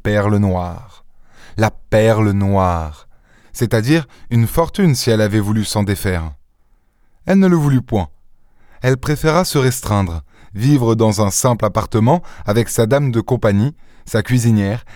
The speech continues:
et un domestique, plutôt que de vendre cet inestimable joyau. Il y avait à cela une raison qu'elle ne craignait pas d'avouer. La perle noire était le cadeau d'un empereur.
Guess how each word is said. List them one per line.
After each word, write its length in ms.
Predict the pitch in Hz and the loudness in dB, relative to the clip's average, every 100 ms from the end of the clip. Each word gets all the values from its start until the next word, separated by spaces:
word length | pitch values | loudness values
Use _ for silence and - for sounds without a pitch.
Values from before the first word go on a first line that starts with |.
| 80 | 0
et 120 | 123 | 2
un 100 | 123 | 2
domestique, 680 | 131 131 110 - 160 - - | 2 2 0 -4 -6 -6 -12
plutôt 340 | - 151 135 185 | -4 -4 0 -2
que 140 | - | 0
de 120 | 120 | 0
vendre 400 | 117 107 143 127 | 0 2 0 0
cet 280 | 113 117 101 | -2 -2 -2
inestimable 760 | 135 127 - - 120 107 107 104 | -2 -2 -4 -2 0 2 0 -2
joyau. 420 | 107 107 92 80 - _ _ _ _ _ _ _ - - | 0 -2 -2 -6 -10 _ _ _ _ _ _ _ -16 -6
Il 100 | 143 | 0
y 60 | 170 | 0
avait 200 | 208 180 | 2 0
à 60 | |
cela 400 | 135 147 165 170 - | 0 2 2 0 0
une 160 | 139 | 2
raison 360 | 131 143 131 147 | 4 2 2 0
qu'elle 220 | 127 120 | 2 2
ne 100 | 120 | 2
craignait 320 | 117 123 123 | 0 0 2
pas 160 | 110 113 | 2 2
d'avouer. 480 | 113 104 98 90 73 _ _ _ _ _ - _ | 2 0 -2 -6 -10 _ _ _ _ _ -20 _
La 140 | - 95 | -8 -2
perle 260 | 139 131 | 2 4
noire 460 | 117 117 110 85 - - - | 4 4 2 -2 -8 -20 -8
était 220 | 110 123 | -2 0
le 120 | 110 | 0
cadeau 380 | 101 120 110 120 | 0 0 2 2
d'un 220 | 110 95 | 2 2
empereur. 580 | 98 90 - 104 85 71 | 0 -2 0 0 0 -8